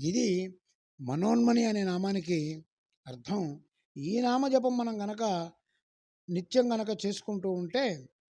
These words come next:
ప్రశాంతమైనటువంటి మనసు లభిస్తుంది.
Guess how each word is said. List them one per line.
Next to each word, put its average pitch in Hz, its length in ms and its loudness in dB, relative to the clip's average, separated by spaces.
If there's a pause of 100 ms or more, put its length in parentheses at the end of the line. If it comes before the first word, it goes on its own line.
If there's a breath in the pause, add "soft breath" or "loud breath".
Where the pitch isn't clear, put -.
(1600)
ప్రశాంతమైనటువంటి 220 880 0
మనసు 175 300 0
లభిస్తుంది. 170 760 0